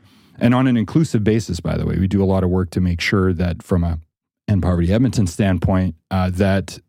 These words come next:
that folks are not left behind, 'cause it'd be very easy to tilt models like I've just sort of very high level described, uh, to be supportive to people who own their home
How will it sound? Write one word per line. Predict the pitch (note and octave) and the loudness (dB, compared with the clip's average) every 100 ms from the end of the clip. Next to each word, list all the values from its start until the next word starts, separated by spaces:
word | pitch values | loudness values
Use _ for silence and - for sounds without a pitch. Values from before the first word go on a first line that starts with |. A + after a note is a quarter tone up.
| _ _ | _ _
that | F#2 G2 F#2+ F#2+ | -2 0 2 0
folks | - - C3 - | -2 -2 -2 0
are | A#2 | 0
not | G#2+ G2 | 2 2
left | G2+ F#2 - | 0 -2 -6
behind, | E2 - G2+ D#2+ E2 | -10 -2 0 -2 -2
'cause | G#2 | 0
it'd | F2+ | 2
be | F#2+ | 2
very | G2 B2 B2 | 2 2 2
easy | A2 G2+ | 0 0
to | F#2+ | -2
tilt | F2 A2+ F#2+ | 0 -2 0
models | G2 F#2+ F#2 F2+ E2 | 2 2 2 0 0
like | F#2+ F2 | -4 -4
I've | F2 | -6
just | E2 F2+ - | -4 -4 -4
sort | F#2 | -4
of | F2 E2+ - | -4 -6 -6
very | F#2+ F2+ | -4 -2
high | F2 | -2
level | F#2 F2+ | -2 -2
described, | F2 - - G2 F#2 F2 - _ _ _ _ _ - | -6 -8 -2 0 0 -4 -12 _ _ _ _ _ -2
uh, | G2 F#2 D2+ _ _ - | 0 0 -4 _ _ -2
to | A2+ | 0
be | F2+ G#2+ G2 F#2+ F2+ D2+ - - | 2 2 2 2 0 -4 -18 -6
supportive | - - C#3+ C#3 A#2+ | -2 0 2 0 0
to | A#2+ | -2
people | A2+ A2 A#2 G#2+ F#2+ - | 0 0 2 0 -2 -2
who | A#2+ - | -2 2
own | A#2 A2 | 2 2
their | E2+ | 0
home | F2 C2+ G#2 | -4 -8 -12